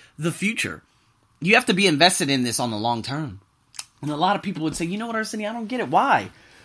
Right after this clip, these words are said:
Why crypto? That's not even in hand. They don't even have anything like that, or in terms of this or that." And you know what? Of course, there's a lot of storylines out there in terms of mining and this and that, and I get it. I understand.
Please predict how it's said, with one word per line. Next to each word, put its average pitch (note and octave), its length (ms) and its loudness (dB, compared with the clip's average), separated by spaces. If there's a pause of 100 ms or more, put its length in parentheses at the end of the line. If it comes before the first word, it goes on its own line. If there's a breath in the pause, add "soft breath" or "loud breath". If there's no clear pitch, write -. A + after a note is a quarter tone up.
Why G#3+ 160 4
crypto? A3+ 540 4
That's D#3 220 0
not G#3 160 4
even G3+ 200 0
in G3+ 140 0
hand. G3+ 340 0
They E3 60 2
don't G#3 120 2
even G3+ 140 -2
have A3 240 0
anything C#3+ 380 0
like A2+ 200 0
that, A2+ 240 4
or A#2 120 -2
in A2+ 100 -4
terms C#3 260 -4
of A#2 60 -6
this C3 260 0
or A#2 80 -4
that." C3+ 320 4
And G#2+ 200 -6 (360 soft breath)
you C#3 120 0
know C3+ 100 0
what? B2 140 0
Of A2 100 -6
course, D#3 240 -2
there's C3 140 -6
a B2 40 -4
lot B2 240 4
of A2 120 -6
storylines F3 880 6
out C#3+ 180 6
there C3 160 0
in G#2+ 80 -4
terms A#2 240 -8
of G2 140 -8
mining D#3 480 0
and G2 180 -6
this D3 320 4
and A2+ 180 -2
that, D3 240 6
and A2+ 140 -6
I A2 60 -4
get C#3 240 0
it. C#3 120 -2
I A2+ 160 2
understand. B2 840 4